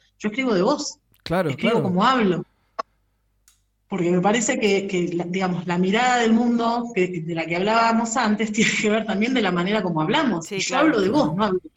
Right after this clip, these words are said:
Speaker 1: Sin embargo, en este libro, si el escribí-, escrito de voz, sonaba raro, porque, porque,
Speaker 2: Claro.
Speaker 1: porque sonaba mal. Pero yo estaba muy peleada con esto de escribirlo en neutro.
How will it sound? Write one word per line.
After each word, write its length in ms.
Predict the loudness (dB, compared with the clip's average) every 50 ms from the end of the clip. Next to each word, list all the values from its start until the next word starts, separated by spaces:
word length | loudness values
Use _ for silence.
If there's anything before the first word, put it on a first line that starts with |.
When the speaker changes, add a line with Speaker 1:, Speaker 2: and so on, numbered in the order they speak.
| -12 _ _ _ _ _ _ _
Speaker 1:
Sin 280 | -10 -4 -2 0 2 4
embargo, 580 | 4 4 4 4 4 2 2 0 0 -2 -2 -4 -4
en 100 | -2 -2
este 240 | -2 -2 -2 -4
libro, 560 | -2 -2 0 0 0 2 2 0 0 -2 -4 _ _ _ _ _ _ _ _ _ _ _ _ _ _ _ _ _ _ _ _ _ _ _ _ _ _ _ _ _ _ _ _ _
si 200 | -10 -2 2 2
el 120 | 2 2 0
escribí-, 520 | -6 -6 -4 -2 0 2 4 4 4 2 0
escrito 380 | -2 0 2 4 4 4 4 4
de 120 | 2 2
voz, 480 | 2 2 2 2 2 0 -2 -6 -10 -14 -18 -20 _ -12
sonaba 440 | -8 -4 -2 0 0 2 2 0
raro, 580 | 0 0 0 0 0 0 0 -2 -4 -6 -6 -10 _ _ _ _ _ _ _ _ _
porque, 540 | -8 -8 -6 -6 -6 -4 -2 -2 -2 -2 -4 -4
porque, 120 | -6 -4 -2
Speaker 2:
Claro. 200 | 0 0 0 0 -2 -6 -6 -6 -8 -8 -10 -14 -18 _ _ _ _
Speaker 1:
porque 160 | -20 -20 _ _ -6
sonaba 320 | -4 -4 -4 -2 -2 0
mal. 440 | 0 2 2 2 2 0 -2 -4 -6 -12 _ _ _ _ _ _ -20 _ _ _ _ -8
Pero 140 | -4 -4
yo 80 | -4 -2
estaba 200 | -2 0 2 4
muy 180 | 4 4 4 2
peleada 500 | 2 2 2 4 4 4 4 2 2 0
con 140 | 0 0 0
esto 200 | 0 -2 0 0
de 80 | -2 -2
escribirlo 480 | -2 -2 -2 0 2 2 2 0 0 -2
en 100 | -2 -2
neutro. 540 | -4 -4 -4 -6 -6 -8 -8 -10 -10 -14